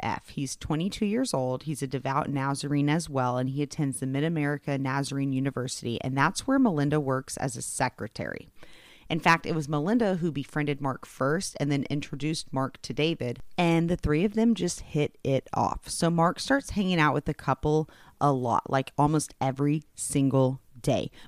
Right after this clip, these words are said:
Melinda even cooks for Mark and sometimes does his laundry, which is bizarre. Like,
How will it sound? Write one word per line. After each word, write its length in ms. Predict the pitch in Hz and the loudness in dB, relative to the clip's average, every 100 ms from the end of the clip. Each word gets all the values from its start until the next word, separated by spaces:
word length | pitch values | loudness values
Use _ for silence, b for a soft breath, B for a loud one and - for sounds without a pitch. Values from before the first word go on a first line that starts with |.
| - | -2
Melinda 280 | 180 196 | 2 2
even 300 | 240 233 196 | 2 2 0
cooks 320 | 156 185 - - | 0 -2 -2 -2
for 140 | 160 | 0
Mark 300 | 139 131 - | 2 0 0
and 140 | 160 | -2
sometimes 500 | 147 151 156 214 233 | 0 0 2 2 2
does 200 | - 151 | 2 -2
his 180 | 143 139 | -2 -4
laundry, 540 | 117 117 123 143 160 175 B B | -2 -2 0 2 2 0 B B
which 200 | - 160 | -2 0
is 100 | 165 | 0
bizarre. 420 | - 151 139 95 104 | 0 0 2 0 0
Like, 280 | 120 123 | -2 -4